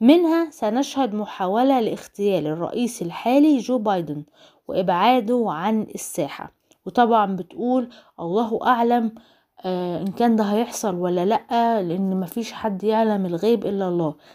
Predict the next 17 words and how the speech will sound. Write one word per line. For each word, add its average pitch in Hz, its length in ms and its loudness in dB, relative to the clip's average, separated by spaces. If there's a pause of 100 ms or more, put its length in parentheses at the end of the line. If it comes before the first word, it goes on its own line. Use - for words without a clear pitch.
(180)
لكن 285 460 2 (340)
ده 247 120 -2
توقع 240 800 0
أنا 233 400 0
شايفاه. 185 520 -4 (400)
ده 214 400 4
كلام 196 480 0
مها 214 200 0
عطية. 208 500 -2 (680)
بالنسبة 359 380 6
للدول 302 280 4
العربية 254 500 4
بترجع 262 580 0
تاني 220 560 -2 (100)
وتقول 240 840 -2 (420)
الله 233 440 4
يستر 233 600 -6